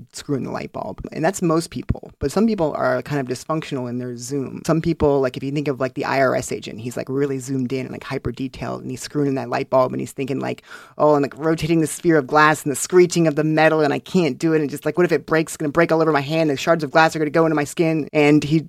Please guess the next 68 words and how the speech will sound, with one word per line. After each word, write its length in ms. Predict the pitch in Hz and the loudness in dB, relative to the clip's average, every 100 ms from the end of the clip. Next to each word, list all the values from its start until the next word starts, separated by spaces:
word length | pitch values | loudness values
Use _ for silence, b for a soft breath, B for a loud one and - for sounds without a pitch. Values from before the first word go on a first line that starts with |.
| - | 2
sort 200 | 180 165 | 6 6
of 0 | |
gets 260 | 143 170 | 6 2
freaked 300 | - 170 151 | 2 2 4
out 180 | 170 170 | 6 6
about 260 | 156 127 - | 6 2 2
that. 180 | 123 123 | -2 4
It, 200 | 170 - | 4 4
it's 100 | 165 | 2
just 120 | 156 | 2
that 140 | 151 135 | 2 4
low 140 | 147 | 4
level 300 | 160 151 143 | 6 6 6
of 100 | 131 | 2
detail. 400 | 160 185 139 131 | -2 0 0 0
And 120 | 131 | 0
if 100 | 139 | -2
you, 80 | - | -2
at 100 | 151 | 0
the 100 | 147 | 4
other 280 | 175 196 147 | 4 4 2
end, 200 | 127 131 | 2 0
if 120 | 131 | -2
you 60 | 139 | -2
think 180 | 156 | 0
about, 200 | 143 131 | 2 0
like, 180 | 127 131 | -2 -6
the, 120 | - - | -10 -6
the 160 | - - | -8 0
artist, 540 | 147 139 127 120 - | 2 2 -2 -8 -12
like, 120 | 123 | -12
the 100 | - 135 | -8 -4
abstract, 680 | 147 147 143 131 - - _ | -4 -2 0 0 -2 -14 _
flowy, 320 | 156 139 139 | 4 4 4
emotional 460 | 131 131 135 139 123 | 0 0 0 -2 0
artist 420 | 135 135 131 - | 2 2 0 -4
is 80 | 127 | -8
screwing 320 | - 156 147 | -4 0 2
in 60 | 139 | 0
that 160 | 127 | -2
same 240 | - 135 131 | -4 -4 -2
light 160 | 139 | -2
bulb, 240 | 139 131 127 | 0 0 0
and 100 | 123 | -2
they're 100 | 123 | -2
like, 200 | 120 135 | -4 -2
"Is 80 | |
this 180 | 170 - | -4 0
really 140 | 254 202 | 0 2
hurting 240 | 165 180 | 2 2
the 100 | 147 | 2
environment? 560 | 123 113 127 170 190 - | 0 -2 -2 -2 -4 -4
Like, 160 | 123 139 | -4 -4
is 260 | 104 135 | -6 -2
this 180 | 185 - | -4 -4
just 160 | 175 - | -12 -8
perpetuating 580 | 156 143 - 151 139 | -4 -4 -2 -2 0
capitalism? 500 | 123 - 139 165 196 | -4 -6 -6 -2 -2
Do 120 | 143 123 | 0 -2
I 60 | |
support 340 | 117 - 135 165 | -4 -4 -4 -2
capitalism? 540 | 220 233 254 262 220 | -2 -2 -2 2 4
What 80 | 180 | 4
does 120 | 208 | 2
this 120 | 175 | -2
say 160 | - 196 | 0 0
about 240 | 190 - | 0 0
me?" 160 | 123 | -2